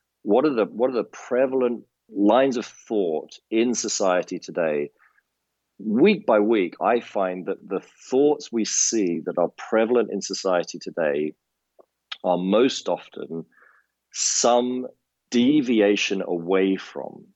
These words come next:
some misappropriation of one of those key doctrines that are found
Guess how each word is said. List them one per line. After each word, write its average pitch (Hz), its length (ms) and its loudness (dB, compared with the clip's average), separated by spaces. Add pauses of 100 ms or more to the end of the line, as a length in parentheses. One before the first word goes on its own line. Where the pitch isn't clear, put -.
(180)
some 95 480 0
misappropriation 92 1200 -2 (100)
of 78 440 0 (440)
one 95 220 0
of 85 120 -4
those 87 320 -4
key 123 380 -2
doctrines 85 560 -2
that 82 120 -6
are 85 60 -4
found 85 400 -2